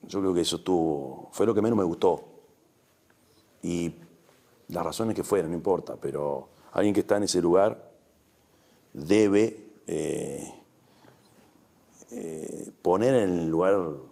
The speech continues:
que corresponde a un partido como el Frente, ¿no? Podrán tener mil explicaciones, pero eso no me parece que un presidente no, no, no, no puede cometer ese error.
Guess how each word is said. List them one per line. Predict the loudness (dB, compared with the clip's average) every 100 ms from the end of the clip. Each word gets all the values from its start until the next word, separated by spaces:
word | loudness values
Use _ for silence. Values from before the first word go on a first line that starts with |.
| _ -10
que | -6
corresponde | -2 -2 -2 0 0 2 2
a | 2
un | 0 -4
partido | -2 -2 -2 -2 0 2 2 0 -4
como | -10 -8
el | -8
Frente, | -10 -14 -14
¿no? | -14 -16 _ -20 -20 -20 _
Podrán | 2 4 4
tener | 4 4
mil | 4 4
explicaciones, | 2 2 0 2 2 2 2 0 -6 -18 -20 -6
pero | 0 2 2
eso | 2 0
no | 0
me | 0
parece | 0 0
que | 0
un | 0
presidente | -2 -2 0 -2 -2
no, | -6 -10 -14
no, | -8 -6
no, | -6 -4
no | -2
puede | 2 2
cometer | 2 -2 -2
ese | -2
error. | -2 -4